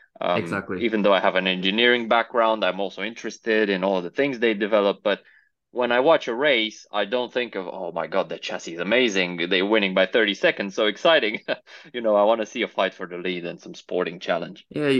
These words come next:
Speaker 2: and, um, one of the things that I, s-, I see is, for example, we keep racing in Monaco.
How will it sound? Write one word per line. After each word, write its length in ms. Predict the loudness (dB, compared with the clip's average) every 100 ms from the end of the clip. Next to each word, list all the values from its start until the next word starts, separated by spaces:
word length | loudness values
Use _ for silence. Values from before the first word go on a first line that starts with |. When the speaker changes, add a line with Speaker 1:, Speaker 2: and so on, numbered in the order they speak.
| 0
Speaker 2:
and, 180 | 0
um, 520 | 0 0 -2 -4 -6 -6
one 220 | -2 -2
of 100 | -2
the 80 | -6
things 260 | -6 -6 -4
that 160 | -6 -8
I, 20 |
s-, 200 | -10 -16
I 120 | -18 -10
see 300 | -4 -2 -2
is, 100 | -4
for 100 | -8
example, 340 | -8 -8 -10
we 100 | -10
keep 220 | -6 -6 -2
racing 300 | -2 -2 -4
in 100 | -2
Monaco. 420 | -4 -6 -8